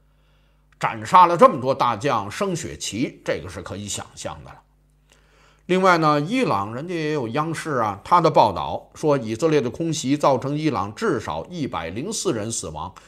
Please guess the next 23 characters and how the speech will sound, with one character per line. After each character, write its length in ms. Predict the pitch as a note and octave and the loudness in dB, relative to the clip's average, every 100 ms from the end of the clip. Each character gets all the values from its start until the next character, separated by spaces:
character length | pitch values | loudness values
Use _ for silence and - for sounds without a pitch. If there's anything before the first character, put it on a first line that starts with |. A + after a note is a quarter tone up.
| - | -10
三 300 | - E3+ D3 | 0 0 0
百 180 | F#2 F2 | -4 -6
七 260 | - F3 | -6 -6
十 120 | D#3+ | -2
六 180 | E3+ C3+ | 0 0
人 220 | A2 B2+ | -2 -6
受 200 | D#3 A#2 | -4 -6
伤。 240 | G#2 D3 E3 - _ _ _ _ _ _ _ _ _ - | -2 -4 -6 -16 _ _ _ _ _ _ _ _ _ -4
伊 160 | F#3 | 4
朗 220 | F3 A#2+ A#2+ | 4 4 4
国 160 | D#3 | 4
家 160 | D#3 D#3 | 6 4
电 180 | D3 A#2 | 2 -2
视 100 | A#2+ | -4
台 280 | A2 B2 - - | -2 -2 -4 0
挂 280 | E3 C3 A2 | 4 4 4
上 240 | A#2+ G#2+ | -2 -4
了 100 | F#2+ | -6
黑 400 | - - F#3+ F3+ | -6 -6 -4 -4
色 300 | D3+ C#3+ G#2 | -2 -2 -2
的 160 | E2 E2 | -4 -6
徽 300 | - C#3 A#2 | -4 -2 0
章， 320 | C3+ C3 | -2 -4